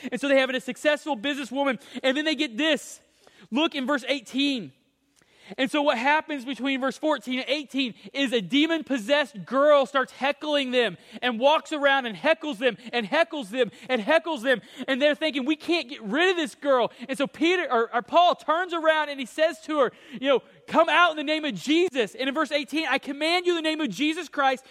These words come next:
to come out of her." And the demon came out that very hour, and she joined the team.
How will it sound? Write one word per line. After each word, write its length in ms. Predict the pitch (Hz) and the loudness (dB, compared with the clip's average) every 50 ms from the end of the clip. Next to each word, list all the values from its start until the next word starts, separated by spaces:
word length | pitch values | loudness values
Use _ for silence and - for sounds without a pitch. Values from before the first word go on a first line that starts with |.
| - 392 349 - | -18 -18 -18 0
to 120 | - 320 | 0 0
come 220 | 330 - 311 330 330 262 208 | 2 4 2 2 2 0 0
out 280 | 240 285 302 339 349 | 2 4 4 4 4
of 160 | 359 339 285 254 | 2 0 2 2
her." 260 | 285 240 170 123 - _ _ _ _ _ _ _ _ _ _ _ | 0 0 0 -2 -10 _ _ _ _ _ _ _ _ _ _ _
And 200 | - 302 311 311 | 0 0 0 0
the 100 | 320 254 | -2 0
demon 360 | 190 262 311 320 349 349 330 | 2 4 4 4 4 2 -2
came 240 | - 262 302 320 320 | 0 0 0 2 2
out 160 | 320 320 311 | 2 2 2
that 200 | 330 311 302 254 | 2 0 0 0
very 240 | 311 320 320 320 294 | 0 0 0 0 0
hour, 400 | 233 247 285 311 339 359 359 320 190 | 0 2 4 4 6 4 4 0 0
and 120 | 196 185 | -8 -16
she 160 | - - 190 | -16 -14 -14
joined 460 | 156 135 123 147 160 165 190 214 220 202 | -14 -10 -6 -4 -4 -2 -4 -6 -6 -8
the 80 | 240 | -10
team. 460 | - - - 202 151 123 107 101 101 | -10 -8 -8 -6 -6 -8 -10 -16 -20